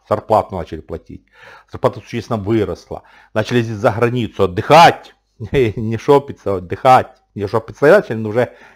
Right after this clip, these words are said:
не с кравчучками, а отдыхать именно начали ездить. Э, бизнес пошёл, предприниматель, ну, то есть, ну, действительно сложились хорошие условия, ну,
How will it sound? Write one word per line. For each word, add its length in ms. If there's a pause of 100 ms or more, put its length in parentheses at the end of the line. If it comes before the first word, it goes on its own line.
не 80
с 60
кравчучками, 640
а 80
отдыхать 540
именно 180
начали 320
ездить. 280 (560)
Э, 340
бизнес 380
пошёл, 320
предприниматель, 420
ну, 120
то 160
есть, 120 (200)
ну, 320
действительно 680
сложились 440
хорошие 400
условия, 320
ну, 240